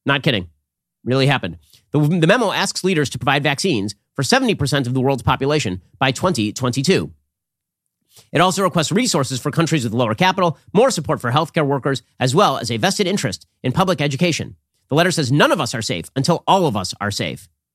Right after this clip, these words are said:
Then what are the vaccines for? None of us are safe until all of us are safe. No. All, everyone who's vaccinated is safe. What are you talking about?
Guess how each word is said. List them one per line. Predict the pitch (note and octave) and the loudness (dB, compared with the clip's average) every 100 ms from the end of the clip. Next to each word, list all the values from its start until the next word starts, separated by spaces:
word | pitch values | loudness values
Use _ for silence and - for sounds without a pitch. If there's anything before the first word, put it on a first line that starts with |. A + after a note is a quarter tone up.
| _ _ _ _ _ _ | _ _ _ _ _ _
Then | F#3+ G#3+ | 2 4
what | B3+ D#4+ | 4 4
are | |
the | D4 | 2
vaccines | C#4+ D#4 - C#4+ E4+ D#4+ F#3 | 2 0 0 2 2 2 2
for? | C4 C4 F#3 G#2 - _ _ _ _ _ _ _ - | 2 4 4 0 -6 _ _ _ _ _ _ _ 2
None | E3+ | 2
of | G#3+ | 4
us | G3 F#3 | 2 0
are | |
safe | D#3+ D#3+ | 2 2
until | D3 D#3 | 2 0
all | C3 D3 | 2 2
of | C#3+ | 2
us | C3+ | 0
are | C#3 | -2
safe. | B2 A2+ E2+ _ _ | -4 -4 -6 _ _
No. | G3+ C#4+ G#3+ F2+ E2+ _ _ _ _ _ _ _ - | 2 4 4 0 -10 _ _ _ _ _ _ _ 2
All, | A3+ C#4+ | 2 2
everyone | A#3+ C#4 | 0 0
who's | D4 | 2
vaccinated | A#3 C4+ C4 C4 C4 | 2 2 0 0 0
is | B3+ | -2
safe. | A#3+ A#3+ | -2 0
What | A#3 D4 | 2 2
are | D#4+ | 2
you | D#4+ | 0
talking | C4+ - - D#4+ E4+ D4 | -2 0 2 2 2 2
about? | C#4 G#3+ G#2+ - | 4 2 0 -6